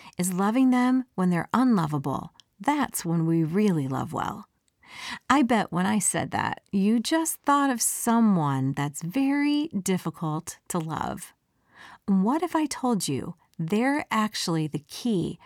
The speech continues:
for you getting your next blessing? They may be in your life in order to help you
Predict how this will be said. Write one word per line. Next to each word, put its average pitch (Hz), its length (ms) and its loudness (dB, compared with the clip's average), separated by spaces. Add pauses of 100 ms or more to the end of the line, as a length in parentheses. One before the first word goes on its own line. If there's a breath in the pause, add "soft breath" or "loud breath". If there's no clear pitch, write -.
(140 loud breath)
for 180 160 -4
you 185 360 2
getting 156 260 0
your 151 120 0
next 147 260 -2
blessing? - 640 -4 (500 loud breath)
They 226 260 2
may 294 220 4
be 262 200 4
in 254 100 6
your 226 160 4
life 208 400 0
in 208 140 0
order 208 220 0
to 196 100 -2
help 294 420 -2
you 147 340 0